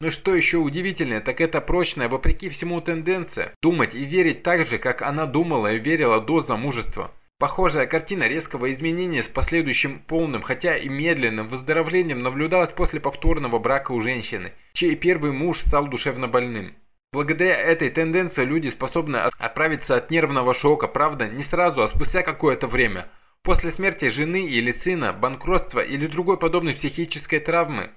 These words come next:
человек может некоторое время испытывать сильнейшее душевное расстройство,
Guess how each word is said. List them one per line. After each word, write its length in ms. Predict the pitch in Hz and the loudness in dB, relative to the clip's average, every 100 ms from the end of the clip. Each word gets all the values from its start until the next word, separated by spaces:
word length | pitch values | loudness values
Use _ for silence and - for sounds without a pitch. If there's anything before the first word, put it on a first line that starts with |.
| - | -2
человек 440 | 165 156 175 180 | 2 4 2 0
может 280 | 165 147 147 | -2 -2 -2
некоторое 460 | 170 - 156 147 131 | -4 -2 0 2 4
время 260 | 160 160 | 2 2
испытывать 460 | 113 - 135 127 123 | 6 4 4 -4 -2
сильнейшее 460 | 143 160 151 131 | -4 -2 -2 -2
душевное 500 | 117 135 165 139 120 | -2 0 0 2 2
расстройство, 640 | 135 143 165 170 - - | 0 0 2 0 -2 -10